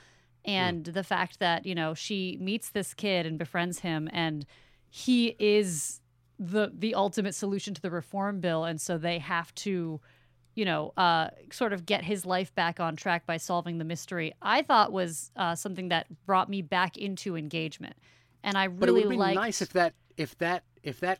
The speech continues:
Speaker 1: if,
Speaker 2: Tied
Speaker 1: if
Speaker 2: it.
Speaker 1: she, if, if Enola had to use that knowledge against her mother,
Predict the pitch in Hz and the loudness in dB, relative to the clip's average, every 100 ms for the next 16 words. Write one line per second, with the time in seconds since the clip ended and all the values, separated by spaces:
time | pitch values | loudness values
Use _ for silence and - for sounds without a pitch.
0 | _ - 247 233 226 294 196 196 196 170 | _ -6 0 2 4 4 2 0 0 -4
1 | - - 165 180 170 190 226 190 180 - | -4 -4 -2 0 4 4 4 0 0 -4
2 | 151 131 156 165 131 117 151 156 139 139 | -12 -6 -4 -4 -4 2 2 2 -2 0
3 | 139 131 120 107 - 135 120 147 143 - | 0 0 -2 -6 -10 -8 -4 -4 -4 -6
4 | 139 120 123 156 226 | -6 -4 -4 -6 -10